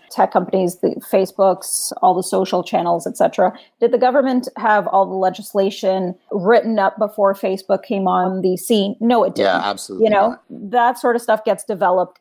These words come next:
Speaker 1: as the technology gets built and as these issues come to the foreground.
Speaker 2: Yeah, that's a great point. And,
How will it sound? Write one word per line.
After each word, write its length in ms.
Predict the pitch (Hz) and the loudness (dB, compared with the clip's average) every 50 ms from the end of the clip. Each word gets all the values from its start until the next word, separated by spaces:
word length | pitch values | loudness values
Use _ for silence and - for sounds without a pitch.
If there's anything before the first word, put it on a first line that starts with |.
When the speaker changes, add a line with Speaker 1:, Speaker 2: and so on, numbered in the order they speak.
| _ - | _ -4
Speaker 1:
as 420 | 202 208 214 220 226 214 214 208 | 0 2 2 4 2 2 0 -4
the 100 | - 190 | -8 -10
technology 720 | - - 220 196 196 220 190 175 170 175 170 - 185 175 | -6 -2 -2 -2 -2 0 -2 0 0 0 -2 -4 -6 -6
gets 400 | 165 165 185 - - - - - - | 0 2 2 2 2 0 -4 -10 -4
built 520 | - 202 175 156 208 208 247 311 320 - | -4 -4 -2 2 2 2 2 2 0 -2
and 220 | 262 196 190 190 - - | -2 -2 -2 -4 -4 -4
as 340 | 185 180 180 180 190 185 | -2 0 0 0 0 -2
these 200 | - 202 180 165 - - | -4 -6 -6 -6 -2 -4
issues 360 | 190 175 - - 185 175 - | -4 -2 0 -2 -2 -2 -4
come 460 | - - - 196 190 185 175 170 185 _ _ _ _ _ - | -6 0 2 2 2 2 -2 -6 -8 _ _ _ _ _ -4
to 100 | - 233 | -2 -2
the 80 | 190 | -2
foreground. 580 | 202 - 196 190 180 156 - - - - 247 - _ _ _ _ _ - | 0 2 2 2 2 2 -2 -4 -4 -6 -8 -10 _ _ _ _ _ -2
Speaker 2:
Yeah, 160 | 156 170 165 | 0 0 2
that's 200 | 151 170 170 - | 0 0 -2 -4
a 40 | 127 | -4
great 240 | 123 151 147 143 - | 0 0 0 0 0
point. 420 | - - 151 139 123 104 95 - | -4 -2 -2 -2 -2 -4 -6 -4
And, 280 | 139 131 131 131 131 | -2 0 0 0 -2